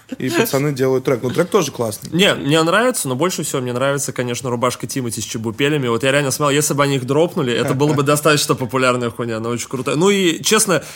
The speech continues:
Speaker 2: типа, вот правда, а, Тиман с кальяном на вот этом вейкборде, это прям смотрится достаточно мощно. Но в любом случае, видишь, всё равно есть разница, потому что реально казалось, что у «Конструкта» какой-то был очень большой профессиональный подход. Ну, потому что реально как бы и съёмка, и всё остальное.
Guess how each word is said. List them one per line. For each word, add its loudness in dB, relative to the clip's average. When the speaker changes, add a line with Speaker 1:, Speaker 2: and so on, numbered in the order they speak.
Speaker 2:
типа, 2
вот 0
правда, 2
а, 2
Тиман 2
с -4
кальяном 0
на 0
вот -4
этом -2
вейкборде, 0
это -2
прям -6
смотрится -2
достаточно 0
мощно. 0
Но 0
в 0
любом 2
случае, -2
видишь, -2
всё -2
равно 0
есть -2
разница, -2
потому -2
что -4
реально 0
казалось, -2
что -4
у -8
«Конструкта» -4
какой-то -4
был -2
очень -4
большой -2
профессиональный -4
подход. -4
Ну, -8
потому 0
что -4
реально 2
как -4
бы -4
и -4
съёмка, -2
и -2
всё -2
остальное. 6